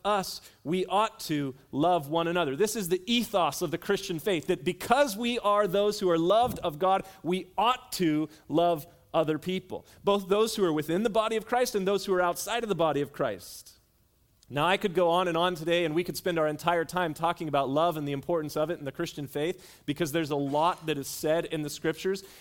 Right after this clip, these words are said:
We know that Jesus says, "Upon all, or all of the law and the prophets hang upon two commandments, love the Lord your God with all your heart, soul, and strength, and love your neighbor as yourself." We know that Paul the Apostle in Galatians chapter five said,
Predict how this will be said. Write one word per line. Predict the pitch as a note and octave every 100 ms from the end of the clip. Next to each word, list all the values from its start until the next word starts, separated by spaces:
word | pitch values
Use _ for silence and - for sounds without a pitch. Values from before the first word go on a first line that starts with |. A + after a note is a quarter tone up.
| -
We | E3+
know | F#3+
that | E3+ C#3
Jesus | B2+ F#3 F#3+ -
says, | F3+ F#3+ -
"Upon | - F3 E3+ -
all, | E3 F#3 G#3+ G#3+ - - -
or | - D#3+
all | E3+ G3 B3+ C4
of | B3
the | A3
law | G#3 G#3+
and | G#3
the | F#3
prophets | - G3+ G#3 F#3+
hang | - F3+ G3 G#3+
upon | F3 - F#3 F3+ D#3
two | - A3 A3+
commandments, | - E3+ F3+ G#3 A3+ -
love | D3+ F#3+
the | F#3+
Lord | G3+ G3+
your | F3+
God | E3 F3+ F#3+
with | E3+
all | F3+
your | E3
heart, | C#3+ E3+ F#3+
soul, | - - F#3+ F3+
and | D#3+
strength, | - F3 F#3+
and | E3
love | D#3+ F3+
your | E3+
neighbor | D#3 E3+ F#3 F3+
as | E3+
yourself." | D#3 - F3 F#3+ - -
We | - G#3
know | A#3
that | G3+ -
Paul | F#3+ G3+
the | F#3+
Apostle | F#3 - F3+ F#3 A3 F#3+
in |
Galatians | D3+ E3+ F#3+ F#3 -
chapter | F#3+ F3+ E3+
five | - E3+ F#3
said, | - F3+